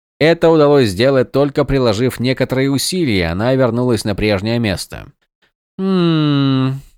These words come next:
протянула Рушу. «Чтобы вращаться, нужно повернуть якорь.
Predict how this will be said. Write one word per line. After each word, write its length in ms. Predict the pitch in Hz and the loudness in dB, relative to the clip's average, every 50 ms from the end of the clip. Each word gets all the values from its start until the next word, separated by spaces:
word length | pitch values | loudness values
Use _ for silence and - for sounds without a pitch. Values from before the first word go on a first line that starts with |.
| _ _ _ _ _ _ _ - | _ _ _ _ _ _ _ -2
протянула 540 | 127 123 113 - 113 107 117 123 131 139 | -2 -2 0 0 0 0 2 2 2 2
Рушу. 380 | 147 143 131 107 - - - 80 71 52 - - _ _ _ _ _ - | 4 2 2 0 -2 -4 -8 -12 -12 -14 -20 -20 _ _ _ _ _ -14
«Чтобы 460 | - - - - - 208 190 202 208 | -12 -10 -6 -2 -2 0 2 2 2
вращаться, 760 | 185 196 196 190 170 - - 175 190 208 208 - - - 226 | 2 2 2 2 0 0 0 0 0 0 0 -2 -4 -2 -2
нужно 480 | 208 196 185 185 185 175 170 180 190 190 | 0 0 0 0 0 0 0 -2 -4 -2
повернуть 520 | - 190 180 180 175 175 180 180 170 - | -2 -2 -2 0 -2 -2 -4 -4 -6 -4
якорь. 480 | 165 151 131 120 - - 107 101 107 | -2 0 0 0 0 -2 -4 -4 -4